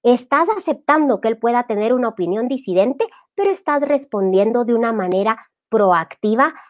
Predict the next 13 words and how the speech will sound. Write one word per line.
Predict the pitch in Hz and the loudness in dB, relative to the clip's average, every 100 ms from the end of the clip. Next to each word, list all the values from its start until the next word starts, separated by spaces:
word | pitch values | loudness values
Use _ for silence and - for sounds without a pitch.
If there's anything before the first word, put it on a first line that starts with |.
| _ _ | _ _
eh, | 220 202 196 | 0 0 0
con | - 214 | -2 -2
datos | 208 202 233 254 - | -2 -2 -4 -6 -8
reales | 202 196 185 170 226 381 - - | -6 0 2 4 4 2 0 -4
que | 240 | -2
pueden | - 240 262 | 2 4 4
ayudar | 247 208 180 196 | 2 0 0 0
a | 226 | -2
hacer | 233 220 - | -2 -6 -4
contrapeso | - 233 220 220 170 - 190 202 339 359 - | -2 0 -2 -6 -6 0 0 2 -2 -2 -6
a | 160 | -4
esa | 135 143 | -4 -6
información. | 143 160 165 180 247 226 214 | -8 -6 -6 -4 -2 -4 -4